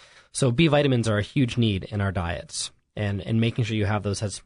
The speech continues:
been shown to show a marked decrease in cognitive function. So you need those. Uh, the last thing is, are the, the, you know, curcuminoids, the things that help really reduce inflammation, like turmeric, for example. Research has shown that,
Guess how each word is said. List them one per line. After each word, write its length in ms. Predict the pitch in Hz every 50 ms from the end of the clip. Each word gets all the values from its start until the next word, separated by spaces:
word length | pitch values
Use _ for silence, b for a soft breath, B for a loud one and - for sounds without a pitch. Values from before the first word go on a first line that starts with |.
| _
been 160 | _ 113 107 101
shown 260 | - - 123 117 107
to 140 | 101 92 -
show 180 | - - 107
a 40 | 101
marked 420 | 101 101 104 104 107 - - 104
decrease 400 | 92 101 95 - - 98 92 -
in 80 | 101 95
cognitive 560 | - - 92 90 92 90 85 90 95 - _ _ _ _ _ _ _
function. 440 | 104 95 95 - - - - - - b b b b b b b _
So 100 | - 113
you 140 | 107 107
need 160 | 110 117 113 98
those. 320 | 98 71 60 - - - b b b b _
Uh, 240 | 117 113 113 113 113
the 140 | - 127 123
last 400 | 123 127 147 175 190 175 - -
thing 220 | 156 127 123 123
is, 260 | - - 127 120 117
are 200 | - - 127 123
the, 240 | 117 113 123 117 117 - - - 147 135
the, 240 | - 120 117 104 - -
you 120 | 139 123
know, 120 | 110 107
curcuminoids, 960 | 104 - - 131 - - - - 170 165 156 131 120 107 104 95 90 92 101 120
the 80 | 120 110
things 380 | - - 165 175 185 180 -
that 180 | - 143 120 - b b b b b b _
help 200 | - 175 151 -
really 280 | - 147 170 185 180 202
reduce 320 | 180 175 160 165 156 -
inflammation, 540 | 170 156 - 147 135 131 127 131 - - 123
like 160 | 117 113 110
turmeric, 540 | - - 139 127 120 123 131 139 135 123 -
for 160 | - - 107
example. 460 | 104 95 98 107 98 98 - 104 95 101
Research 320 | 123 135 131 - 139 117
has 80 | 120 113
shown 260 | - 143 127 123 117
that, 180 | 113 117 104